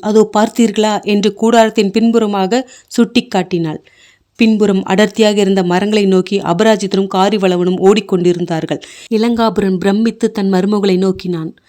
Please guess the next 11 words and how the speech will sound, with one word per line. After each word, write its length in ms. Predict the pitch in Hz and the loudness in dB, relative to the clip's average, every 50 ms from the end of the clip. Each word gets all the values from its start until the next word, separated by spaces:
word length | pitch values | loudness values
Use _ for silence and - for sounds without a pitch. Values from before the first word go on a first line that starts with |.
| _ _ _ _ _ - | _ _ _ _ _ -2
சிங்களத்து 460 | - 269 262 247 254 254 247 254 233 - - | 0 2 4 4 4 2 2 0 -2 -2 -2
பைங்கிளி 380 | 208 202 202 202 190 190 185 170 | -2 -2 0 0 2 2 2 2
விஷமமாக 560 | 185 202 - 226 226 226 214 214 208 190 220 | 0 0 0 0 0 0 -2 -2 -2 -2 -2
சிரித்தாள். 580 | 233 - 214 185 185 185 - - 175 160 160 - _ _ _ _ _ _ _ _ _ - | -2 -2 -2 -2 -2 -4 -8 -8 -8 -6 -8 -10 _ _ _ _ _ _ _ _ _ 0
அபராஜித்தன் 720 | 185 196 190 233 240 240 233 233 226 190 - 196 185 180 - | 2 4 4 4 4 4 2 0 -4 -4 -2 0 0 0 -2
குற்றமற்றவனானால் 1120 | - 240 233 226 - 254 233 220 214 220 220 202 196 190 185 180 180 185 180 175 170 160 156 - - - - _ _ | -2 -2 -2 0 2 0 0 0 -2 -2 -2 -2 0 0 0 0 0 0 0 0 -2 -2 -4 -8 -12 -20 -20 _ _
என் 220 | - 202 202 196 | 2 4 4 2
சொற்படி 440 | 196 - 220 214 214 - 233 220 214 | 2 0 0 0 0 2 0 0 0
கூடாரத்திற்கு 680 | - - 214 220 220 220 214 214 208 - 220 208 220 208 | 0 -2 0 2 4 4 2 2 0 -2 -2 -2 0 -2
போயிருக்க 460 | 196 - 202 202 202 196 202 - 202 | 0 2 4 4 4 2 2 0 -2
வேண்டும். 380 | 170 170 165 160 160 165 160 | 0 0 -2 -2 -4 -4 -6